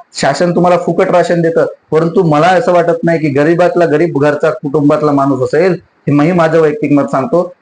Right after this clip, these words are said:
हे लोक तांदूळ विकतात परंतु खात नाहीत. म्हणजे अठरा रुपयाचा जर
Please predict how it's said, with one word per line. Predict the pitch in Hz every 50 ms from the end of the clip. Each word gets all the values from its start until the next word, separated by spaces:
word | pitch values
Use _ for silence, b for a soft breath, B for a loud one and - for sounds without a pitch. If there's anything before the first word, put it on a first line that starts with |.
| _ -
हे | 156 160
लोक | 165 165 185
तांदूळ | 175 - 156 151 156 165 175
विकतात | 156 139 143 - - 175 170 156
परंतु | 151 - - 147 143 143 143 156 175 214 233 - - _ - - -
खात | 131 120 120 123 - -
नाहीत. | 123 123 120 120 117 107 104 104 - _ _ _ _ _ _
म्हणजे | - 135 143 156 - - 151
अठरा | 143 139 - 175 185
रुपयाचा | 196 202 190 196 190 165 - 180
जर | 170 170